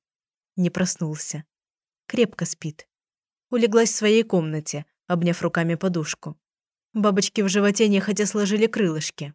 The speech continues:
затаились. Обиделись, наверное.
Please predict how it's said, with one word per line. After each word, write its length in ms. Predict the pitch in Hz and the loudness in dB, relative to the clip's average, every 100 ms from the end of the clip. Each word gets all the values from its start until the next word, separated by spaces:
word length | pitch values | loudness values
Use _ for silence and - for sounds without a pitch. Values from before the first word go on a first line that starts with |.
| - | -8
затаились. 800 | 185 185 202 190 151 147 - - _ _ _ _ _ | -6 -2 2 2 0 -4 -10 -14 _ _ _ _ _
Обиделись, 580 | 254 196 214 202 160 - | 0 2 4 2 2 0
наверное. 600 | 170 156 156 156 147 151 | -2 -2 -6 -8 -8 -12